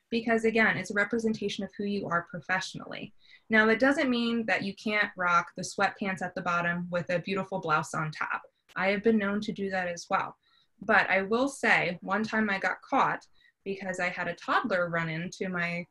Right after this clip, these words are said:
room and I had to get up and remove her. And so everyone got to see my beautiful flower pants that were at the bottoms,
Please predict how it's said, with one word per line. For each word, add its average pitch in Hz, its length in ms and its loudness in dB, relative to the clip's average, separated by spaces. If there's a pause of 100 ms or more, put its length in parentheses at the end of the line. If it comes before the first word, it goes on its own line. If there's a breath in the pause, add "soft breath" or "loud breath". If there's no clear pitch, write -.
(180)
room 180 540 0 (160)
and 185 100 0
I 185 60 4
had 185 160 -2
to 175 80 -4
get 175 140 0
up 170 240 0
and 175 180 -2
remove 254 460 0
her. - 260 -2 (240)
And 185 100 -4
so 185 80 -6
everyone 190 300 -2
got 165 200 -2
to 180 80 -8
see 180 180 -8
my 170 160 -4
beautiful 180 360 -6
flower 175 360 2
pants - 500 -8 (320 loud breath)
that 170 220 6
were 175 200 6
at 160 180 2
the 190 60 -2
bottoms, 175 600 4